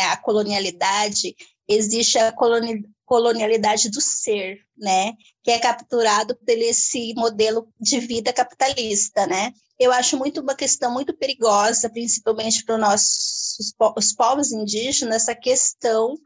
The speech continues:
Porque, assim, porque não é de igualdade, a relação entre indígenas e não indígenas não é de igualdade, nunca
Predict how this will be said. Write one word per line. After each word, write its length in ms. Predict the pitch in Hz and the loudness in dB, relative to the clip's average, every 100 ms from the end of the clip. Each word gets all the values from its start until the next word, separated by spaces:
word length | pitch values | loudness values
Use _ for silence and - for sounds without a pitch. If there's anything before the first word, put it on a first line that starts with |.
| _ - | _ -4
Porque, 260 | 285 285 | -4 0
assim, 600 | 311 - - 262 226 214 - | 2 2 0 -4 -8 -12 -10
porque 380 | 269 - 269 254 | -10 -6 -2 0
não 200 | 269 294 | 2 2
é 140 | 302 | 2
de 200 | 294 - | 0 -2
igualdade, 800 | 262 214 226 196 190 180 180 208 | 0 2 2 2 2 2 0 0
a 100 | 208 | -2
relação 600 | 240 262 240 240 262 240 | 0 0 0 -2 -2 -2
entre 320 | 240 - 247 - | -4 -8 -10 -2
indígenas 800 | 247 214 247 285 302 254 247 240 | 0 0 0 0 0 0 0 -2
e 40 | |
não 180 | 233 240 | -2 -2
indígenas 800 | 240 214 233 269 277 233 220 226 | -2 -4 -2 0 0 0 0 0
não 220 | 269 370 | 0 2
é 80 | 349 | 2
de 120 | 269 | 0
igualdade, 760 | 226 233 214 202 196 208 220 | -2 -4 0 0 0 0 -2
nunca 440 | 220 254 311 311 | 0 0 0 0